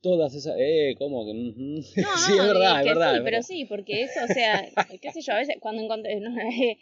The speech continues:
Speaker 2: cuando encontrás un aspecto de tu sombra, lo encontrás por ahí en una conversación con alguien porque te está, estás proyectando eso afuera. Pero de repente empezás a hacer repaso en tu cabeza y decís, "Ah, uh, oh, ah, uh, ah, estaba acá,
Speaker 1: Exacto.
Speaker 2: acá, acá, allá,
Speaker 1: En todos
Speaker 2: uh,
Speaker 1: lados.
Speaker 2: ah".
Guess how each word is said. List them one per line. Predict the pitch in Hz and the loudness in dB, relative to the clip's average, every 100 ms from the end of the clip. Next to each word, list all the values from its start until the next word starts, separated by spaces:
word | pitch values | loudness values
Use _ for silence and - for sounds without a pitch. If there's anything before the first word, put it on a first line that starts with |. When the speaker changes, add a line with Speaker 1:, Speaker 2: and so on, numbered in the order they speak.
| - 139 - | -14 -20 -12
Speaker 2:
cuando | 214 | -8
encontrás | 226 233 247 294 | -4 -4 -4 -8
un | 285 | -8
aspecto | 233 262 247 262 | -10 -10 -10 -8
de | 233 | -8
tu | 240 | -10
sombra, | - 262 220 202 226 269 - | -10 -10 -8 -8 -10 -14 -18
lo | |
encontrás | 196 196 190 214 277 - | -12 -10 -6 -4 -4 -6
por | 202 | -10
ahí | 196 233 | -6 -6
en | 220 | -6
una | 214 208 | -8 -12
conversación | 202 190 190 208 202 | -14 -16 -18 -16 -14
con | 220 | -12
alguien | 277 226 | -10 -10
porque | 190 | -12
te | 185 | -16
está, | - - | -20 -20
estás | 190 208 - | -20 -20 -20
proyectando | 208 202 180 202 202 196 | -20 -20 -18 -16 -12 -12
eso | 202 | -12
afuera. | 175 - 180 - _ _ _ _ _ _ _ 214 | -16 -16 -18 -18 _ _ _ _ _ _ _ -12
Pero | 208 | -6
de | 208 | -4
repente | 208 196 311 349 262 | -2 -4 -6 -2 -2
empezás | 226 233 262 | -2 -10 -10
a | |
hacer | 254 254 | -8 -6
repaso | 254 208 302 330 277 | -6 -8 -12 -10 -8
en | 233 214 | -6 -8
tu | 208 | -10
cabeza | 220 220 285 - 302 277 247 | -8 -6 -8 -10 -12 -10 -8
y | 233 | -6
decís, | 220 208 247 233 - 269 | -6 -8 -10 -14 -12 -10
"Ah, | 294 208 | -10 -6
uh, | 339 277 - - | -4 -4 -6 0
oh, | 254 180 _ | 0 0 _
ah, | 339 320 - | -12 -10 -8
uh, | 339 285 - 339 | -6 -6 -8 -16
ah, | 277 - | -18 -16
estaba | 240 247 240 | -8 -4 -2
acá, | 330 | 0
Speaker 1:
Exacto. | - 220 | 0 0
Speaker 2:
acá, | 240 233 190 | 2 2 2
acá, | 202 226 214 | 0 -4 -8
allá, | 403 523 - | -8 -6 -2
Speaker 1:
En | |
todos | - - | 2 4
Speaker 2:
uh, | |
Speaker 1:
lados. | - 120 92 | 4 2 0
Speaker 2:
ah". | 740 719 659 480 330 339 587 605 523 359 | -4 -4 -4 -8 -6 -4 -4 -6 -6 -8